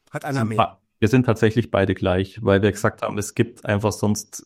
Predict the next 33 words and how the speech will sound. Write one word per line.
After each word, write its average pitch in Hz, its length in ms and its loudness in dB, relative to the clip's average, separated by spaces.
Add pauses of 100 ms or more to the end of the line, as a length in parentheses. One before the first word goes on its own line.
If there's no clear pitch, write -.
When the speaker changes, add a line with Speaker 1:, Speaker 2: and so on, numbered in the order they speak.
Speaker 2:
wird's 123 420 2
irgendwann 120 640 2
immer 143 260 2
zum 110 140 -4
Streit 101 280 -4
kommen, - 180 -4
auch - 180 -2
wenn's 110 160 0
ein 110 80 0
Familienbetrieb 107 720 0
ist. 123 220 -4
Und 117 140 -2
Speaker 1:
Ja. 107 60 2
Speaker 2:
deswegen 107 300 -4
hat 101 140 -2
man 104 80 0
seit 101 160 -2
Anfang 107 260 0
an 107 100 0
gesagt, - 260 -8
man 101 120 -2
teilt 107 280 -2
es - 360 -6
halb, 101 180 -6
halb. 147 300 -2 (480)
Speaker 1:
Mhm. 104 360 -20
Speaker 2:
Und 117 140 0
dann 110 180 6
sollte 120 400 4
es - 180 -2
hoffentlich 113 360 -2
da 107 80 -2
auch - 320 -6